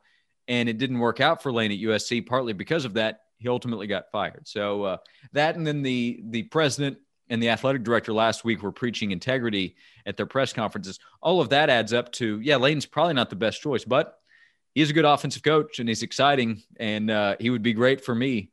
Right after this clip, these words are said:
doing, uh, sports talk radio and a podcast every day in Knoxville. So for me, it would be a great hire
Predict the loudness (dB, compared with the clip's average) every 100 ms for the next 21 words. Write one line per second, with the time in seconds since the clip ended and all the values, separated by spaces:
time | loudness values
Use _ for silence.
0 | -8 -2 0 2 2 0 0 -2 -2 0
1 | 2 2 2 2 4 4 4 2 2 2
2 | 2 0 0 0 0 0 0 -2 -4 -6
3 | 0 0 0 -10 -20 _ _ -2 2 4
4 | 2 2 0 0 0 2 -2 -4